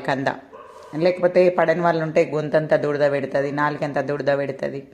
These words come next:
అందుకోసం ఉడికించుకోవాలి. ఒక్కటే గుబుడ ఇట్లా ఉడకంగానే తీసేసుకోవాలి. మళ్ళీ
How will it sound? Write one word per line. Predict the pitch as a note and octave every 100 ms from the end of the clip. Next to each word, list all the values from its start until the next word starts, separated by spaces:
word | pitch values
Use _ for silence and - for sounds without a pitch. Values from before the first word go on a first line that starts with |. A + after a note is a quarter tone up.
| _ _ _ _
అందుకోసం | D3+ D3 D3+ D3 - G3
ఉడికించుకోవాలి. | E3+ - D#3 - - C3+ C3+
ఒక్కటే | - - D#3 D3 E3+ - - - - - _ E3
గుబుడ | C#3 D3+ - - - _ _
ఇట్లా | D#3 D3+ C3+
ఉడకంగానే | D3 D3+ E3 D#3 G3+ A3
తీసేసుకోవాలి. | F#3+ E3+ D3 - C3+ B2+ G3+
మళ్ళీ | C#3 B2+ B2